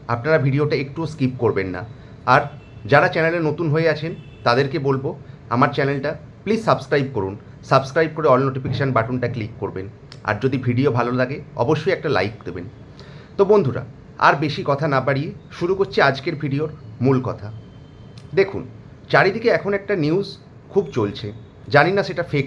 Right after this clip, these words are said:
নিউজ না পারফেক্ট নিউজ। গৌতম গম্ভীর কোচ এবং চিফ সিলেক্টর অজিত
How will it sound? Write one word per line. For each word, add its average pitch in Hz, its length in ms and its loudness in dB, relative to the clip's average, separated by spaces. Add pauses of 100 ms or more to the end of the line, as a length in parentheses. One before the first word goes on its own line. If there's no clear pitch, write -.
(100)
নিউজ 180 180 -4 (320)
না 127 140 4
পারফেক্ট 123 400 2
নিউজ। 85 180 -8 (640)
গৌতম 165 320 4 (100)
গম্ভীর 147 340 0 (640)
কোচ 143 200 4 (640)
এবং 135 160 4 (580)
চিফ 196 140 2 (100)
সিলেক্টর 156 420 2 (420)
অজিত 147 220 2